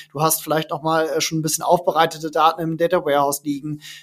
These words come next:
ähm, und so weiter und so fort, ne? Das heißt, da kommen schnell auch mal fünf, sechs, sieben, acht Datenquellen zusammen. Ähm, äh, und da schaut man sich dann an, in welcher Qualität liegen die vor, habe ich da noch irgendwelche Duplikatsthemen, die ich vorher bereinigen muss, äh, was, wie sehen Schnittstellen aus, gibt's da nur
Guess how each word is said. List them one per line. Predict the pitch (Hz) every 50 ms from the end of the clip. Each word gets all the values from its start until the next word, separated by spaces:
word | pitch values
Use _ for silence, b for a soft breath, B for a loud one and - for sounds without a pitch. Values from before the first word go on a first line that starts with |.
| B B -
ähm, | 165 160 160 160 160 170 170 -
und | - 202 214
so | 202 190 175
weiter | 160 156 165 165 165
und | 156
so | 147 147
fort, | - - 135 135 143
ne? | 165 175
Das | 175 170 -
heißt, | 170 170 -
da | 170
kommen | - - 170 160
schnell | - - 160 170 185
auch | 175 160
mal | 160
fünf, | 147 - 175 180 170
sechs, | 175 180 170 151 -
sieben, | 170 175 160 160
acht | 151 147 - -
Datenquellen | - 156 170 175 175 - - 151 147 143
zusammen. | - - 135 156 156 180 220 262 262 B B B B B B B B B -
Ähm, | 185 180 180 185 185 190 196 196
äh, | 202 - 180 185 180 180 180 180 175
und | 185 170 165
da | 170 180 175
schaut | - 185 180 175
man | 175 165
sich | 165 165
dann | - 160 143
an, | 151 165 170 170 165 147 147 -
in | - 180 156
welcher | 165 165 160 160
Qualität | 127 - 156 143 135 131 - 208 233 220 214
liegen | 220 208 196 185
die | 185 175
vor, | - - 190 180 180 175
habe | 165 151 151
ich | -
da | - 135
noch | - -
irgendwelche | - - 147 - -
Duplikatsthemen, | - 147 - - 156 - 190 180 185 185 - - 180 175 175
die | 170 165
ich | 156
vorher | - 175 175 170
bereinigen | 160 165 156 160 151 170 170 165 160 165
muss, | 165 165 170 - - B B B B B B B
äh, | - 160 156 147
was, | 151 156 - -
wie | 180 160 160
sehen | 160 185 180 165
Schnittstellen | - - 185 180 - - 180 175 170 160
aus, | - 151 160 170 165 160
gibt's | - - - -
da | - 165
nur | 165 165 160 165 165 160 160 156